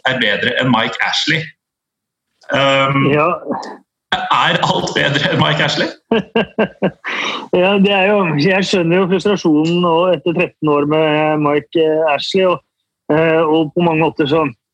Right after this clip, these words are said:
Speaker 2: eh, hva skal jeg si, klubbeiermessig da, så, så kan man på mange måter ikke dømme en klubbeier på hvor mye penger man har brukt på overgangssummer. Eh, men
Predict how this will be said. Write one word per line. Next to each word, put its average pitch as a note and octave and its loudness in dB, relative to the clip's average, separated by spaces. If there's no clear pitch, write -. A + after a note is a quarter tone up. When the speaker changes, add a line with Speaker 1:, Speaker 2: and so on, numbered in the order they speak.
Speaker 2:
eh, D#3 2
hva E3 2
skal G3 4
jeg F3 -2
si, G3 0
klubbeiermessig F3 0
da, F#3 2
så, F#3+ 0
så E3+ -4
kan F3 0
man E3 -2
på F#3+ -2
mange D#3+ -4
måter D#3 -2
ikke D3 -2
dømme C#3 0
en C#3 0
klubbeier C3+ 0
på D3+ -2
hvor C#3+ 2
mye C#3+ 2
penger B2+ 2
man C#3+ 0
har C3+ 0
brukt C3+ -2
på D3 4
overgangssummer. C3+ 0
Eh, E3 2
men E3 2